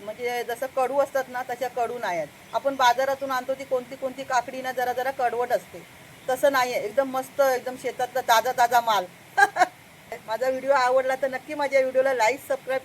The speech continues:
करा. आता भेटूया मस्त सुंदर व्हिडिओमध्ये. धन्यवाद.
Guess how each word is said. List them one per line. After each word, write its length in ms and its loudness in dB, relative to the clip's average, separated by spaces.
करा. 220 0
आता 180 2
भेटूया 420 2
मस्त 260 -2
सुंदर 440 4
व्हिडिओमध्ये. 600 -2
धन्यवाद. 440 2